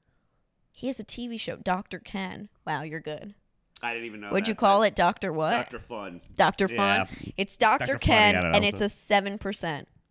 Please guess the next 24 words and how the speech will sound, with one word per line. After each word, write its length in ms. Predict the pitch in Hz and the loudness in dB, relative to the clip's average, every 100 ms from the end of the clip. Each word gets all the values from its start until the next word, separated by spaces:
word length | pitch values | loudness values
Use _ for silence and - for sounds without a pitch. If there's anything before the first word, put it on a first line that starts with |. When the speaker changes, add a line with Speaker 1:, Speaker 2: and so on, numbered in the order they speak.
| - | -8
Speaker 1:
on 180 | 175 175 | -6 -4
Rotten 280 | 165 160 175 | -2 -4 -6
Tomatoes. 600 | 170 156 151 147 185 - | -4 -4 -2 -4 -6 -2
Speaker 2:
I 80 | 104 | 0
don't 120 | - | 0
think 140 | 78 - | -2 -8
that's 220 | 69 - | -14 -14
on 240 | 69 64 | -14 -14
anymore. 300 | 67 65 65 | -12 -10 -10
Is 60 | 71 | -10
that 120 | 113 | -12
still 200 | - 127 | -10 -6
on? 320 | 139 143 151 - _ _ _ _ _ | -4 -2 -4 -8 _ _ _ _ _
Speaker 1:
That's 240 | - 175 - | -6 -4 -2
not 280 | 180 180 180 | -2 0 0
on. 240 | 175 170 | -2 -2
There, 220 | 165 165 - | -2 -4 -4
it 120 | 196 | -2
lasted 400 | 185 190 - 180 | 0 0 -2 -6
one 180 | 185 180 | -6 -6
season. 500 | - 175 175 170 196 _ _ _ - | -4 -4 -4 -8 -10 _ _ _ -14
Thank 160 | 185 | -8
you, 80 | 190 | -6
Max. 600 | 185 202 220 - - - | -4 -4 -8 -10 -12 -14